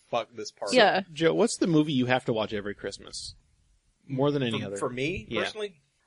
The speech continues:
Speaker 1: I'm gonna say it's Christmas Vacation.
Speaker 3: Sa-, same with us, actually. So,
Speaker 1: Okay.
Speaker 3: I mean, that's what I'm gonna say. If you, there's
Speaker 2: Speak for yourself. Mine's a Christmas Story.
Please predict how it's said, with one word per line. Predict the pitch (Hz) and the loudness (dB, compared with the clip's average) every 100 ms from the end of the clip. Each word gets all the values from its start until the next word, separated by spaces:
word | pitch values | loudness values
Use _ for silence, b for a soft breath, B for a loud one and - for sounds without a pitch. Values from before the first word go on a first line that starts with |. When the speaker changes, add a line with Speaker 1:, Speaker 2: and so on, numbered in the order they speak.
| _ _ _ _ | _ _ _ _
Speaker 1:
I'm | 131 160 | -2 -2
gonna | 202 202 | -2 -4
say | - - 156 | -4 -2 -2
it's | 143 127 - | 0 -4 -6
Christmas | - 135 123 - | -8 -8 -10 -10
Vacation. | 110 113 98 - 85 - - _ _ _ _ _ _ 311 | -10 -10 -14 -14 -12 -14 -14 _ _ _ _ _ _ -10
Speaker 3:
Sa-, | 147 147 151 | -4 -2 -2
same | 147 135 | -2 -2
with | 123 | -2
us, | 104 98 | -6 -2
actually. | 95 - 101 - | -4 -4 -6 0
So, | 131 117 | 4 4
Speaker 1:
Okay. | 95 B B - | 0 B B 0
Speaker 3:
I | 160 | 4
mean, | 165 | 4
that's | 208 240 | 2 0
what | |
I'm | 202 | -4
gonna | 143 | -2
say. | 139 | -4
If | 104 165 | -4 -6
you, | 175 - | -8 -4
there's | 160 175 | 0 0
Speaker 2:
Speak | 269 330 | 0 0
for | 339 | 2
yourself. | 208 - - 220 - | 2 2 4 4 4
Mine's | 202 240 | 0 0
a | |
Christmas | - 202 - 175 | 0 -4 -4 -10
Story. | - 135 170 | -8 -6 -8